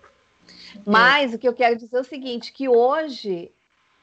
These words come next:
Speaker 2: muitos espíritos que estão vindo já têm essa, já têm esse desprendimento com relação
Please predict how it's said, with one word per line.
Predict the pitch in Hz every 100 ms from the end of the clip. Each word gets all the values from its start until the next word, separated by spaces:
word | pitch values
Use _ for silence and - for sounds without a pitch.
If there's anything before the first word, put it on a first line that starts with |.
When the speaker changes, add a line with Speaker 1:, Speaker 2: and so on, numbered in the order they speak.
| _ 254
Speaker 2:
muitos | 240 247 320 330
espíritos | 285 _ 262 233 220
que | -
estão | 226 220 208
vindo | 220 262 269
já | 254 254
têm | 254 254 269
essa, | 247 269 - 254 254 -
já | - 214
têm | 208 240
esse | 262 262
desprendimento | 226 _ 226 233 247 214 214 226
com | - 247
relação | 226 226 226 208 214